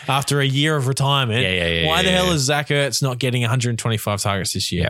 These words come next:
Speaker 2: Look,
Speaker 1: Tell me
Speaker 2: I've,
Speaker 1: I'm wrong.
Speaker 2: I've got him, I've got, got him down at one thirty, so
Speaker 1: Oh, there you go. You got more
Speaker 2: Yeah.
Speaker 1: than me. Um, I've got Zach Ertz sitting as my tight end three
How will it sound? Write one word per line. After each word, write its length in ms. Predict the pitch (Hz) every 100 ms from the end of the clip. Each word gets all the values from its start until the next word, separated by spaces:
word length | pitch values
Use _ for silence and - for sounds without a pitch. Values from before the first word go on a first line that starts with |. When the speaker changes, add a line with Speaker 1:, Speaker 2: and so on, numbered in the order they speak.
| -
Speaker 2:
Look, 100 | 135
Speaker 1:
Tell 120 | 151
me 60 | 139
Speaker 2:
I've, 40 | 117
Speaker 1:
I'm 40 |
wrong. 100 | 110
Speaker 2:
I've 40 | 139
got 140 | 151
him, 140 | 143 143
I've 180 | 139 123
got, 200 | - -
got 140 | 127
him 80 | 113
down 160 | 110 113
at 120 | - -
one 180 | 110 110
thirty, 420 | - 104 95 123 190
so 380 | - 101 95 92
Speaker 1:
Oh, 80 |
there 120 | 165 160
you 120 | 147
go. 40 |
You 100 | 131
got 160 | 131 127
more 160 | 127
Speaker 2:
Yeah. 60 | 139
Speaker 1:
than 120 | 131
me. 200 | 127 120 - - - - -
Um, 480 | 135 135 131 123 - _ _ _ _
I've 220 | 156 202
got 180 | 214 277
Zach 360 | 156 135 160 151
Ertz 420 | 156 139 - 117
sitting 420 | - 165 160 165
as 400 | 143 127 127 120 117
my 340 | 123 117 117
tight 380 | 117 - 147 175 -
end 260 | 120 120 110
three 520 | - - 117 92